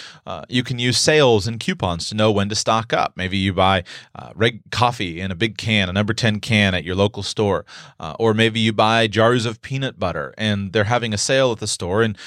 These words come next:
you need to know, well, should I buy a dozen jars of peanut butter or should I ju-, just buy one or two? Uh, and if you'll start to do this over time, it'll allow you to always pay the lowest possible cost for the items that you want to use, but you have to have the data.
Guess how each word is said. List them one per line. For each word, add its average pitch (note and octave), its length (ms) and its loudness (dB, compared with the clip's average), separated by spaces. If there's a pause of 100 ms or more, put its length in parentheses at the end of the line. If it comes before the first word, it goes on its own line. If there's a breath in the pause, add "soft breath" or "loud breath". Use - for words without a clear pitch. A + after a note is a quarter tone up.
(160 loud breath)
you C#3+ 120 2
need D3+ 200 4
to B2 60 -6
know, B2+ 580 4
well, A#2+ 340 2
should G#2 220 -2
I G2 100 2
buy F#2 640 0 (140)
a G2 80 -6
dozen B2+ 360 2
jars B2+ 300 4
of - 80 -14
peanut C#3 260 -6
butter E3+ 300 -2
or A#2+ 60 2
should - 160 -4
I A2 100 2
ju-, A2+ 220 -4 (100)
just C3 220 -4
buy A2+ 160 4
one A#2 240 -6
or A#2+ 60 -10
two? - 300 -12 (760 soft breath)
Uh, F2+ 120 -10
and C3+ 120 4
if C3 80 0
you'll D3+ 100 6
start G#3 220 2
to D3 80 -8
do F3+ 140 0
this F3 200 0
over A2+ 160 0
time, B2+ 560 0
it'll B2 220 2
allow G#2+ 260 2
you B2 220 -2
to G#2+ 180 -6
always A2+ 280 2
pay F2+ 200 -2
the F#2+ 80 -4
lowest F#2 460 -2
possible E2+ 420 -4
cost G#2 640 0 (320 loud breath)
for A2 280 6
the G2+ 160 2
items F#2 560 0 (140)
that G2+ 160 0
you F#2 340 0
want E2+ 300 -4
to - 120 -6
use, G2 380 2
but - 220 -4
you C#3+ 80 4
have B2 320 -2
to - 80 -8
have F#2 300 -4
the E2+ 80 -8
data. E2+ 400 -4